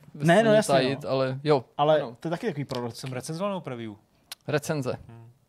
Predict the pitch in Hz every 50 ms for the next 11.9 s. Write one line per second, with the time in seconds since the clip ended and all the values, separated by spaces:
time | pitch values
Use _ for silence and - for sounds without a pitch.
0 | _ _ _ _ - 127 - _ 131 127 131 - - 135 135 127 131 139 143 127
1 | 101 - - 113 104 _ _ - 113 - - _ _ - - - - 151 139 -
2 | - 160 139 147 151 139 - - 151 135 139 131 123 120 110 117 110 - - -
3 | - - - 185 151 170 143 165 139 - - - 165 - 165 143 127 120 120 127
4 | - - 143 135 127 127 - - - - - 165 - - 180 160 156 165 190 214
5 | 208 214 196 202 - 208 - 190 175 165 - - 185 170 165 160 147 120 113 113
6 | 120 139 147 135 113 110 113 120 127 120 - - 135 120 113 139 156 156 143 151
7 | 147 143 143 135 131 131 139 - - 139 139 143 151 156 139 131 - 147 143 143
8 | 139 156 156 143 135 120 - - - 156 - - 131 123 120 120 - - - 143
9 | 131 131 139 139 - _ _ _ _ _ _ _ _ _ _ _ _ _ - _
10 | _ _ _ _ _ _ _ _ _ 135 135 131 123 127 135 - _ - 139 127
11 | - - - 139 135 - 147 131 131 127 127 127 127 - 131 139 156 147